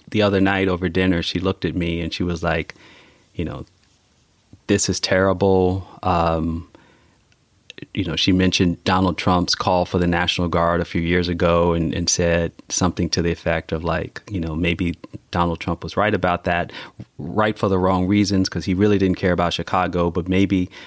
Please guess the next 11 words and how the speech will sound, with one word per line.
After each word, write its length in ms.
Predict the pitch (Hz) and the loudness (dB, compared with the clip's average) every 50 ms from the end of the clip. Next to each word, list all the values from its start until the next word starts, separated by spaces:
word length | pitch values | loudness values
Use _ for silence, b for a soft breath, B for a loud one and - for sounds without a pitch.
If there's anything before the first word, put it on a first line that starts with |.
| B B | B B
since 200 | - - 90 - | -4 -4 -4 -2
the 100 | - 90 | -4 -8
police 420 | - - 98 90 95 98 - - | -2 -2 0 2 2 2 0 0
are 80 | 92 85 | -4 -4
failing, 680 | - - - 95 95 92 92 92 90 85 82 82 82 B B B B B B - | -2 0 2 2 2 4 2 2 0 0 -2 -4 -6 B B B B B B -2
the 60 | 87 92 | 0 2
National 340 | 92 90 87 - - 92 | 2 0 0 -2 -4 -2
Guard 320 | 85 90 87 85 85 82 - | 0 0 0 2 0 0 -2
can 100 | 90 85 | -4 -4
do 160 | 80 87 82 | -4 -4 -6
better. 400 | 80 92 82 80 76 78 - | -4 -2 -2 -2 -4 -6 -10